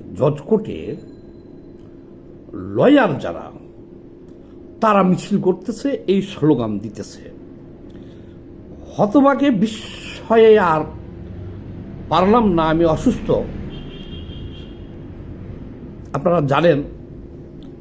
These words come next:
যে বিগত তিন চার দিন আগে জামাত শিবিরের সশস্ত্র ক্যাডারদের হামলায়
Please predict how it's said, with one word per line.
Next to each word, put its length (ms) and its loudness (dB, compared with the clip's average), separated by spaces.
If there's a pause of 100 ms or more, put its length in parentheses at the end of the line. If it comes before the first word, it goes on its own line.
(600)
যে 160 -2 (3000)
বিগত 260 0 (140)
তিন 180 -2
চার 180 0
দিন 100 2 (100)
আগে 200 4 (1600)
জামাত 340 2
শিবিরের 440 2
সশস্ত্র 440 -2 (180)
ক্যাডারদের 480 0 (100)
হামলায় 480 0